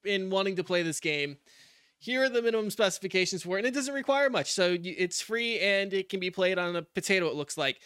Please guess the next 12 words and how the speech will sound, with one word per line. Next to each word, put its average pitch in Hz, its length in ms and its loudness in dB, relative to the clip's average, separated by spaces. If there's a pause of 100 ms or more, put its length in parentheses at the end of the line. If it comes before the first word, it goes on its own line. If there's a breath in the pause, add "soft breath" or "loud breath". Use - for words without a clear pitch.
(240 soft breath)
Um, 196 460 2
requires 240 420 2
a 226 80 -4
sixty-four 226 460 2
bit, 214 240 2
uh, 190 200 2
uh, 175 340 2
processor, 196 720 0 (300)
processor 262 440 2
and 180 100 2
operating 196 380 2
system, 180 440 -2